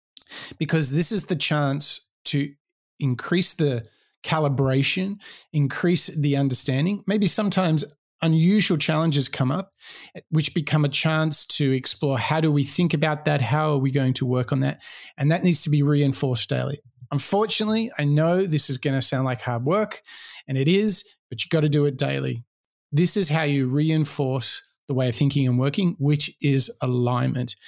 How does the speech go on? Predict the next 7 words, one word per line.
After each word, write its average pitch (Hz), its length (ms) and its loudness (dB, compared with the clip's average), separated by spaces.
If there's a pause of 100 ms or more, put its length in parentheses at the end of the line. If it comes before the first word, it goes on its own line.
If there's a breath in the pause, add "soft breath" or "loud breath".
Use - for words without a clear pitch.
(240 loud breath)
getting 151 240 2
everyone 143 480 0
on 127 320 -2 (100)
the 131 100 -2
same 143 340 2
page. 135 480 -4 (1600 loud breath)
Now, 170 340 0